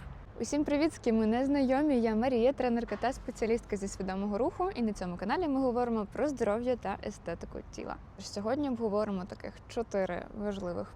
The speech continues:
пунктики, про які ви можете почути вперше, можливо, ви вже чули їх, про них від мене, але це буде вам зайвим нагадуванням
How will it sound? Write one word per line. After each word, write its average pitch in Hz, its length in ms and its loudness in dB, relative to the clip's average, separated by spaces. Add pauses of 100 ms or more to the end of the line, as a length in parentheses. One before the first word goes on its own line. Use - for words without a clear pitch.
пунктики, 302 560 0
про 226 180 0
які 226 220 0
ви 196 100 0
можете 208 420 0
почути - 380 -10
вперше, 302 480 -2
можливо, 185 420 -2
ви 180 140 -4
вже 190 160 -6
чули 180 400 -4
їх, 180 100 -6 (240)
про 202 100 -2
них 190 240 -2
від 247 120 2
мене, 302 400 0
але 262 200 -2
це - 120 -6
буде 196 220 -2
вам 175 200 -4
зайвим 196 320 -2
нагадуванням 247 580 2